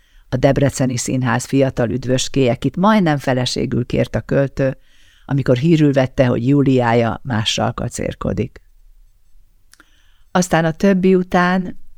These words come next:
egy nap megíródik egy vers, a magyar szerelmes líra egyik legszebbike,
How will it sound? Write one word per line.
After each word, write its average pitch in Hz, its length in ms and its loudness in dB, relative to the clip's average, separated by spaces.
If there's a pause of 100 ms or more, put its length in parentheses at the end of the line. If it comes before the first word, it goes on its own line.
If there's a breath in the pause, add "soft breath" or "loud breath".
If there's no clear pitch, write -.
(160)
egy 135 180 2
nap 156 400 0
megíródik 135 640 2
egy 123 180 -2
vers, 147 500 -2 (800)
a 143 100 -2
magyar 151 380 4
szerelmes 131 640 0
líra 127 380 0
egyik - 360 -4
legszebbike, 143 960 -2